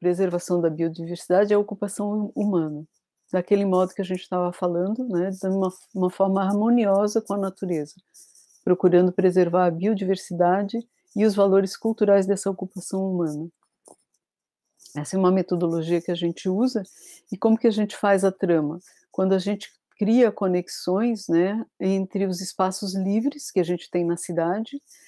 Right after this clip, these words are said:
eh, como os rios, as praias, dunas, manguezais, áreas de preservação, parques, praças, ruas arborizadas, jardins das casas,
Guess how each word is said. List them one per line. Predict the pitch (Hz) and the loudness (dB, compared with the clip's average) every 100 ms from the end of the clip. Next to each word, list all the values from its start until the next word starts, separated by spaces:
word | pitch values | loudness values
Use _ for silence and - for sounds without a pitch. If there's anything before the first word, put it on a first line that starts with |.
| _ _ _ - | _ _ _ -4
eh, | 185 | -4
como | - 190 180 | 0 0 0
os | - | 0
rios, | 175 202 226 185 | 2 4 4 2
as | 175 - | 0 0
praias, | 165 175 190 175 160 | 0 2 4 2 0
dunas, | 180 196 185 175 | 0 0 0 0
manguezais, | 175 170 165 165 - 180 190 175 160 | 2 2 2 -2 0 2 4 2 2
áreas | 180 185 165 | 2 2 0
de | - | -4
preservação, | 170 165 165 170 160 - 170 185 196 185 - - - _ _ | -4 -4 -4 -6 -6 -6 0 0 0 -4 -8 -20 -20 _ _
parques, | 180 175 185 180 - - - | 0 2 0 -4 -12 -14 -8
praças, | - 170 175 185 - - 175 - | -2 0 2 -2 -6 -8 -8 -6
ruas | 185 196 180 | -2 0 2
arborizadas, | 175 170 165 170 165 160 180 185 185 170 175 - - _ - _ | 2 0 -2 -2 -2 -4 -2 0 -2 -2 -4 -6 -20 _ -20 _
jardins | - 185 170 156 190 202 | -2 0 0 0 -2 -2
das | 185 185 - | -2 -4 -6
casas, | - 170 185 190 185 190 185 | -6 -4 -2 -2 -4 -6 -8